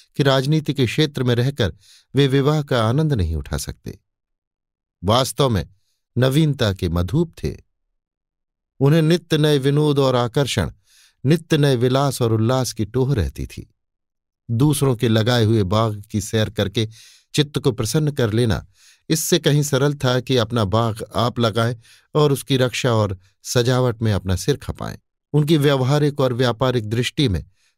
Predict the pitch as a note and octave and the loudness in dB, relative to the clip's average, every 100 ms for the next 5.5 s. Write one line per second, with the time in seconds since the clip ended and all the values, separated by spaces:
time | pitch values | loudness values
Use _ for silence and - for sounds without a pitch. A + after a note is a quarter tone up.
0 | - C#3+ D3+ C3 - C3 A2+ - A#2 G2+ | -2 2 2 0 -2 -2 -2 -4 -2 0
1 | F#2+ F#2+ E2+ F2 C#3+ D3+ G#2+ - - _ | 0 2 0 -2 -2 -4 -6 -10 -14 _
2 | _ _ _ _ _ _ _ _ - A2 | _ _ _ _ _ _ _ _ -4 -2
3 | A#2+ G2 E2+ - C#2+ - G#2+ B2+ - - | 0 0 -2 -4 -6 -4 -2 -2 -6 -14
4 | - _ _ _ _ _ - C3+ - D#3 | -16 _ _ _ _ _ -4 -2 0 -2
5 | - C3 B2+ A#2+ A2 | 2 0 2 0 -2